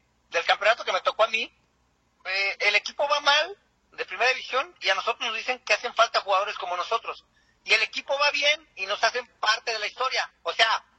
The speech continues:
la gente tiene un valor importante por, por gente que, que se mata por el club y que deja algún legado para,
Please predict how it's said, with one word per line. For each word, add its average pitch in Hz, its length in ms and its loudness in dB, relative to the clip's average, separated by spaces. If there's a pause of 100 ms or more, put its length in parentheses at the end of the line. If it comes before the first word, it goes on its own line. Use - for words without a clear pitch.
(420)
la - 140 2
gente 240 300 -4
tiene 247 220 -4
un 247 80 -6
valor 247 460 2
importante 196 560 -4
por, 147 500 -4 (160)
por - 160 -2
gente - 280 -2
que, 156 500 0 (320)
que 190 140 -2
se 196 100 -2
mata 214 340 4
por 214 160 0
el 190 120 -6
club 294 240 -6 (460)
y 160 120 -12
que 185 160 0
deja 214 220 2
algún 220 260 -2
legado 196 440 2 (580)
para, 143 680 2